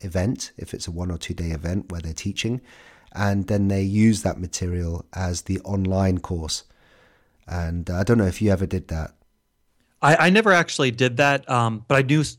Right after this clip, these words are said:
Speaker 2: know that some people do, and I've seen that before. My one tip that I would actually give people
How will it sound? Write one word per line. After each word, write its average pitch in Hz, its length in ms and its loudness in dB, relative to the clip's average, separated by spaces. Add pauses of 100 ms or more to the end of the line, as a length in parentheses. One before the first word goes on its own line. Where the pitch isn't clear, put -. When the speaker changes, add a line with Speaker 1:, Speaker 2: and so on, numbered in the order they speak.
(120)
Speaker 2:
know 139 180 4
that 127 180 0
some 127 200 2
people 120 260 2
do, 117 280 4
and 113 80 2
I've 107 140 -2
seen 113 180 -4
that 107 180 -4
before. 117 480 2 (260)
My 139 80 4
one 180 220 6
tip 202 180 2
that 165 100 2
I 131 80 4
would 127 120 2
actually 135 300 -2
give 131 260 -2
people 117 480 -4